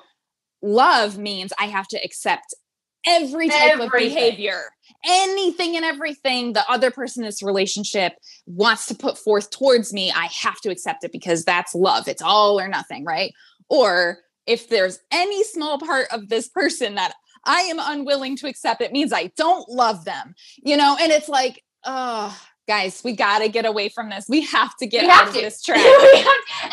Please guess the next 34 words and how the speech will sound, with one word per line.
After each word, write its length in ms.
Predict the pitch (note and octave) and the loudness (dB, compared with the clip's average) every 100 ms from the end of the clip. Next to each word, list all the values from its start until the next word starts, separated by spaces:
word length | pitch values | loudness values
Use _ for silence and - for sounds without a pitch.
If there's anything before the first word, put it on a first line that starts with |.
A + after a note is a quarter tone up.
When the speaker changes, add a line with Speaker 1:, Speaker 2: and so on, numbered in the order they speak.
| F#4+ | 4
Speaker 2:
and 100 | G4 | 6
that's 140 | A4 | 4
Speaker 1:
It's 180 | A#4+ A#4 | 2 2
a 40 | |
Speaker 2:
like, 60 | F4+ | 4
I 40 | |
Speaker 1:
trap. 80 | F4+ | 4
Speaker 2:
mean, 260 | G4 F4+ F4+ | 2 0 -2
if 60 | |
we, 100 | F4+ | 2
<laughs> 200 | A4 G#4+ | 4 4
if 280 | D#4+ F#4 G#4 | 2 0 -2
me 160 | F4+ F4+ | 2 2
and 100 | G#4 | 2
C 120 | F4 | 4
A 140 | D#4 C#4+ | 4 4
ever 120 | C4 | 2
write 160 | B3+ A#3+ | 0 0
a 40 | |
book, 200 | A3 G#3+ A3+ | 0 0 0
it'll 160 | B3 | 0
be 120 | B3 A#3 | 2 2
like, 180 | G#3 | 0
"Love 340 | A#3 C#4 D#4 D4+ | -2 2 4 4
has 300 | D4 A#3+ A#3 | 0 0 0
boundaries," 360 | G#3+ F#3+ F3+ C4+ | -4 -4 -4 0
or 80 | D#4 | 4
something 380 | G4 F4+ G4 F#4 | 6 6 4 2
like 160 | D#4 | 2
that. 380 | - - B4 A4+ | 0 -4 -4 4
Like, 260 | D#4+ D#4+ E4 | 6 6 4
we 140 | F#4 | 6
will 220 | G#4 A4 G#4+ | 6 6 4
probably 880 | G#4+ E4 G4 G#4+ G#4 G#4 G4 G4 | 6 8 8 4 2 2 2 2